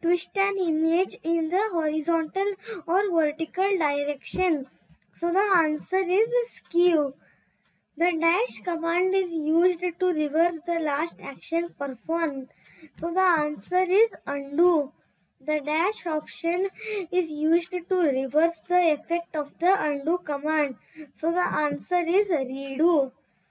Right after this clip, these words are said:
The dash option shows a smaller view of the image. So the answer is zoom out. Question B.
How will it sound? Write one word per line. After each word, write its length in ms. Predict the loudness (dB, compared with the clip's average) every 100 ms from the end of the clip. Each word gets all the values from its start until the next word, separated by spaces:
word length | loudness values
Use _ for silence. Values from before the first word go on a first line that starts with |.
| _ _ _ _ _ _ -2
The 140 | -2
dash 460 | 0 -2 -2 0 -2
option 540 | -2 -4 -2 -2 -2
shows 540 | -6 -4 2 2 2
a 140 | -2 -4
smaller 680 | -4 -6 -4 -2 0 0 0
view 260 | -2 -4 -2
of 160 | -6 -2
the 120 | 0 2 0
image. 380 | -2 2 2 0 _ -20 -16 -16 -4
So 160 | -4 0
the 120 | 2
answer 560 | 2 0 -2 -6 0
is 340 | 2 2 0 -2
zoom 300 | -4 -4 0
out. 420 | 4 4 2 -6 -20 -20 _ -20 _ _ -20 -20 _ _ _ _ _ _ _ _ _
Question 600 | -4 -4 -4 -2 -2 0
B. 300 | -2 -4 -6